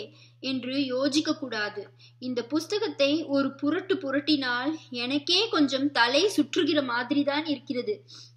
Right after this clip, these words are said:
இத்த-, இவ்-, இது அவ்வளவும் செய்கிறது சாத்தியமா என்று இருக்கிறது. நான் மடாதிபதி, ஆச்சாரங்களை அனுஷ்டிக்க எனக்கு வசதி நிறைய உண்டு. நீங்களே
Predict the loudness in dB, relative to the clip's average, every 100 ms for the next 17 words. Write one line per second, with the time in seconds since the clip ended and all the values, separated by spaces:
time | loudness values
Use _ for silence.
0 | -12 -12 -10 -2 0 0 -4 -4 0 4
1 | 6 4 2 2 2 2 2 4 4 2
2 | 0 -2 2 2 4 6 6 8 6 4
3 | 2 0 -6 -6 -4 -4 -4 -8 -10 -20
4 | -20 -10 4 8 8 6 4 2 4 6
5 | 6 2 0 -8 -18 -20 -20 -14 2 4
6 | 4 4 2 4 4 2 -2 0 2 2
7 | 2 0 0 0 0 -2 0 0 0 -4
8 | -2 -2 -2 2 2 4 4 4 4 4
9 | 4 4 4 2 -2 -16 _ _ _ 4
10 | 4 4 -4 -12 -20 -20 _ _ _ 6
11 | 6 6 2 2